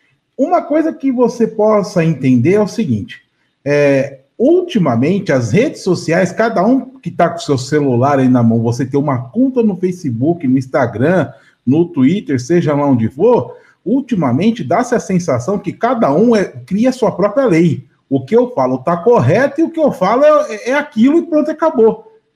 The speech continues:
Não é bem assim. Cuida-, que nem o Felipe falou, cuidado quando você for apontar o dedo pra cara de alguém, porque três pode apontar de volta pra você, porque aquilo que você fala, se você não presta atenção, volta contra você também. Isso acontece muito.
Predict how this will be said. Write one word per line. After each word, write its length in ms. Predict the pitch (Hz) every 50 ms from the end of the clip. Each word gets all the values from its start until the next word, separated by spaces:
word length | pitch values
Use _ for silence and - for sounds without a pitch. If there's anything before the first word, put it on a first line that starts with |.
| _ -
Não 240 | 359 392 381 277
é 120 | 294 339 359
bem 120 | 403 415
assim. 480 | 415 - - 254 277 277 175 123 - - - _ _ _ _ _ _ _ _
Cuida-, 420 | - 190 185 - - 208 220 - -
que 140 | - 196 175
nem 140 | 180 240
o 100 | 311 302
Felipe 320 | - 320 302 311 302 - _
falou, 420 | 294 294 269 208 139 113 - -
cuidado 600 | - 170 160 131 120 202 247 311 330 330 285 - -
quando 240 | 214 208 202 180 180
você 340 | 147 160 156 127 123 143 131
for 380 | 139 143 131 127 110 - - - _ _ _ _ _ _
apontar 640 | - 139 - - 156 147 131 120 120 - 196 262 262
o 120 | 214 131
dedo 280 | 113 165 196 180 131 127
pra 200 | 123 127 117 113
cara 280 | - 123 117 113 113
de 80 | 98 110
alguém, 260 | 107 104 107 123 123
porque 280 | 120 120 110 - 127 113
três 320 | 120 123 123 127 123 123
pode 300 | 123 120 120 120 113 117
apontar 420 | 113 - 117 110 107 - 113 110 104
de 100 | 104 104
volta 300 | 92 113 113 - - 110
pra 140 | - 107
você, 260 | 95 101 95 - 196 185
porque 240 | 190 180 180 175
aquilo 260 | 165 165 - 233 269 247
que 120 | - 277
você 340 | 214 214 180 - - 113 104
fala, 400 | - - 151 185 240 240 196 139
se 140 | - - 165
você 280 | 147 156 151 156 226
não 160 | 277 302 277
presta 300 | - 185 175 165 - 156
atenção, 400 | 131 - 131 120 - 208 247 214
volta 300 | 127 127 160 226 - 302
contra 280 | 302 - 370 370 381 403
você 280 | 403 427 427 - 403 403
também. 560 | 440 466 453 285 262 302 254 - - - _ -
Isso 200 | 135 135 131 202
acontece 540 | 185 - 202 185 180 208 220 220 - 392 381
muito. 580 | 330 262 285 320 294 - - - 110 - -